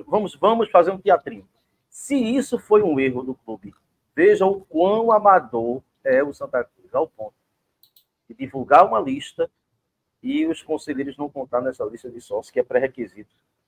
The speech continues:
pra ser conselheiro. Então, assim, é de um, é de uma, de um amadorismo, assim, que, que é estarrecedor.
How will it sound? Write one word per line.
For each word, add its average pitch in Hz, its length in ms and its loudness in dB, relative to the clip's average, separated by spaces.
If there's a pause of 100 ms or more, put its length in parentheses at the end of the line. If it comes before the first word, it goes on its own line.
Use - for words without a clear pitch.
pra 120 140 2
ser - 140 -8
conselheiro. 117 360 -8
Então, 185 140 0
assim, - 280 -2 (840)
é 311 200 12
de 302 280 4
um, 185 140 -4 (640)
é 240 160 12
de 254 180 2
uma, 196 560 4 (500)
de 185 80 0
um 208 80 4
amadorismo, 170 760 6
assim, 139 540 -4 (760)
que, 403 400 0 (560)
que 392 80 0
é 403 60 4
estarrecedor. 240 1040 2